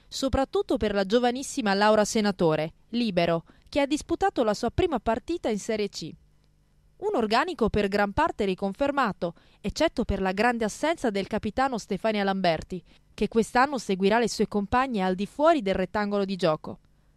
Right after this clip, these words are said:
Ritorna invece a dar man forte alle compagne la banda Anna Fedele.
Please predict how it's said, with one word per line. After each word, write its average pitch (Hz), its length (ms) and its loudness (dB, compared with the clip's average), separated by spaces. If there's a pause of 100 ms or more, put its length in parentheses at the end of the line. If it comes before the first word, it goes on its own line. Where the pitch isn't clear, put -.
(120)
Ritorna 214 460 2
invece 208 540 0 (180)
a 247 100 -2
dar 262 220 2
man 359 220 0
forte 226 420 2
alle 226 160 4
compagne 330 580 -2 (260)
la 247 200 2
banda 339 500 2
Anna 277 320 -2
Fedele. 175 640 -2